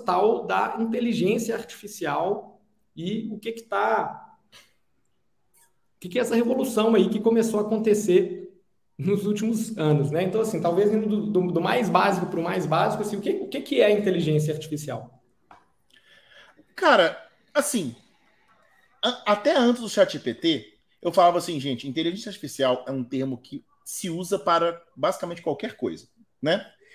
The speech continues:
Speaker 2: Eu expli-, eu até falava, eu até brincava, falava, gente, inteligência artificial é reconhecer padrão, não tem nada sofisticado por trás disso, porque se-, sempre surgia aquele muito alarmismo, nossa, mas é um, tá pensando, a máquina vai dominar o mundo, não sei o quê, as histórias de ficção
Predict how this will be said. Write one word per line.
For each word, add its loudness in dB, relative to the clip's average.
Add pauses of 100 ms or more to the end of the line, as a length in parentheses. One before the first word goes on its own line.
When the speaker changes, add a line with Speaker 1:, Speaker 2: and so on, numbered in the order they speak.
Speaker 2:
Eu 8
expli-, -4
eu 8
até 6
falava, 6
eu 6
até 0
brincava, 0
falava, 2
gente, -8
inteligência -8
artificial 0
é -2
reconhecer -6
padrão, 0
não -4
tem -6
nada -2
sofisticado -4
por -20
trás -4
disso, -10 (260)
porque -2
se-, -8
sempre -2
surgia -2
aquele 0
muito -4
alarmismo, 0
nossa, 0
mas -6 (220)
é 4
um, 2
tá -8
pensando, 4
a 4
máquina 2
vai -2
dominar 2
o 0
mundo, -2
não -2
sei -4
o -6
quê, 0
as 4
histórias 0
de -16
ficção -8